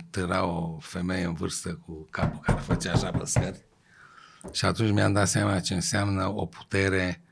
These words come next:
uh, abuzivă și puterea unui stat de cons-, conquistadori, care au... Atunci am realizat ce înseamnă cu adevărat, uh, uh,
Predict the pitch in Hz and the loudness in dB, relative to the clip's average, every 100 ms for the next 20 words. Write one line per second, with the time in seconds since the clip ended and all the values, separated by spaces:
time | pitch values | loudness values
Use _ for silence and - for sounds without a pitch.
0 | _ _ _ _ _ - 110 95 87 85 | _ _ _ _ _ -10 -6 -2 -2 -2
1 | 80 85 - - 87 80 87 - 98 92 | -4 -6 -4 2 2 2 0 2 2 2
2 | 104 107 104 - - - 101 98 87 101 | 2 2 -2 -6 -4 -4 -2 -4 0 2
3 | 101 92 90 - - 101 92 95 92 92 | 2 2 0 -2 0 0 0 -4 -6 -6
4 | 85 - _ - 90 - 87 - 82 85 | -8 -10 _ -6 -6 -4 -4 -4 -4 -4
5 | 85 - _ _ _ - - _ _ - | -6 -10 _ _ _ -20 -20 _ _ -4
6 | 95 90 87 85 82 - - _ - - | -2 2 2 2 -2 -10 -20 _ -12 -2
7 | 120 98 101 92 90 90 90 85 - 85 | 0 2 2 2 2 2 2 0 -2 0
8 | 90 87 82 90 85 85 87 85 - 82 | 0 0 -2 -2 -2 -2 -2 -4 -6 -6
9 | 80 - - _ _ _ _ _ - | -6 -10 -18 _ _ _ _ _ -12